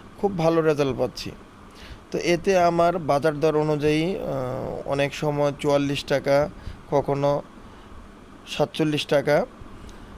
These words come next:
সাতচল্লিশ টাকার উপরে কখনো হয় না। যেহেতু খাদ্যের দামগুলো, আহ, ওঠানামা করে, সেক্ষেত্রে অনেক সময় তেতাল্লিশ টাকা হয়, বিয়াল্লিশ টাকা কেজিও পড়ে,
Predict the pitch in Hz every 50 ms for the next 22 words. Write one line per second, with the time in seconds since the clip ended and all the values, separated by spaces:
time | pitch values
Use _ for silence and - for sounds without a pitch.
0 | - - - - - 170 160 156 - - 220 202 202 202 - - 214 180 208 202
1 | 214 208 175 190 196 196 185 185 170 147 175 165 160 147 139 147 139 135 123 117
2 | 113 113 110 131 143 151 156 147 175 175 175 175 - - 151 143 135 135 156 156
3 | 143 131 151 147 147 151 139 147 147 147 147 147 147 156 - - - - - -
4 | - - - - - - - - - 76 98 - - - - - - - - 156
5 | 165 160 160 170 170 170 165 160 147 147 139 127 135 175 247 - - - - -
6 | - - - - - 156 151 - - - - - - 175 165 160 175 170 160 -
7 | 160 160 165 160 160 160 160 - - - - - - - - - - - - -
8 | - - - - - - - - - - 156 156 160 147 - 175 170 165 - 151
9 | - - 156 160 165 - - 180 160 160 160 156 151 160 160 160 156 139 143 139
10 | 139 143 147 156 151 - - 170 165 160 151 151 156 147 135 143 151 139 117 131
11 | 123 120 117